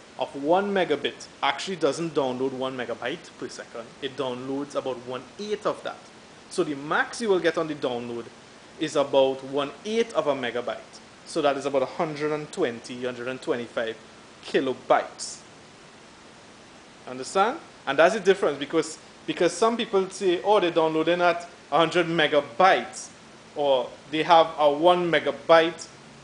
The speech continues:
D S L connection, but it's really not that. It's they have a one megabit D S L connection. So don't confuse the differences between a bit and a byte. When you need to convert a byte to a bit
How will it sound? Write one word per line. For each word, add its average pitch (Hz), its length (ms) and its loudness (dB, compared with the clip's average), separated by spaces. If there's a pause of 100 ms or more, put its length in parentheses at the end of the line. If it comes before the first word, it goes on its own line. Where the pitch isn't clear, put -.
(480)
D 165 160 2
S 151 140 0
L 160 100 2
connection, 139 420 -4
but 135 140 -2
it's 151 160 -8
really 156 260 -2
not 165 240 -2
that. 165 260 4
It's 131 120 -6
they 147 80 -4
have 147 160 -4
a 139 60 2
one 139 500 -4
megabit 135 720 -4 (120)
D 135 120 -4
S 123 140 -8
L 127 80 -4
connection. 120 480 -12
So - 180 -8 (300)
don't 214 260 2
confuse 214 420 -2
the 185 60 -10
differences 143 500 -8
between 139 360 -10
a 135 60 -6
bit 208 300 0
and 139 140 -6
a 131 60 -2
byte. 123 280 0 (340)
When 160 180 0
you 190 80 2
need 190 160 -4
to 208 80 2
convert 165 680 0 (500)
a 135 140 4
byte 156 600 4
to 170 180 2
a 139 40 2
bit - 420 0